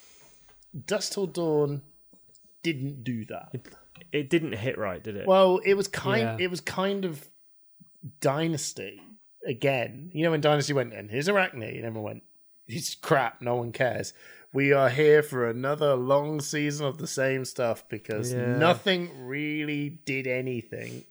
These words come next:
Speaker 1: to make anyone change anything. It
Speaker 2: And, and that's yet
Speaker 1: remained
Speaker 2: to be seen, right?
Speaker 1: Well,
Speaker 2: I mean,
Speaker 1: Lexi's
Speaker 2: Tekla Vossen, if anything, I would like to play Tekla Vossen just 'cause he looks like a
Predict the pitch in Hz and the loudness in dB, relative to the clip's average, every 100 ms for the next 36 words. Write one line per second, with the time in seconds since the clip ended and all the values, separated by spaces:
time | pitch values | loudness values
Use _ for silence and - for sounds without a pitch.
0 | - 123 117 _ _ 139 131 135 139 135 | -8 -8 -8 _ _ -2 0 2 0 0
1 | 131 123 - _ - - 143 156 151 131 | -2 -4 -14 _ -4 -2 0 0 0 -2
2 | 120 117 117 - - 127 120 107 - - | -4 -6 -8 -12 -6 -4 -4 -6 -10 -12
3 | - - - - - - 170 - 151 143 | -12 -10 -10 -12 -14 -12 -12 -2 0 2
4 | 156 151 147 113 117 - 143 107 87 95 | 4 4 4 0 -6 -2 0 0 -4 -6
5 | 117 - - 262 262 247 196 196 - 135 | -6 -10 -6 0 2 2 2 -2 -4 0
6 | 151 151 - 202 208 - 175 135 - 170 | 0 -2 -2 -2 -2 -4 -6 -4 -2 -2
7 | 151 139 147 - 135 123 - _ - 117 | 0 0 2 4 2 2 -8 _ -6 -2
8 | 139 131 131 113 104 107 110 104 104 101 | 0 0 -2 -2 -2 0 0 0 -2 -2
9 | - 110 101 107 101 92 95 92 104 - | -8 -4 -4 -4 -8 -8 -10 -8 -8 -8
10 | - 95 92 95 - - 104 104 95 | -8 -8 -4 -6 -8 -14 -12 -12 -14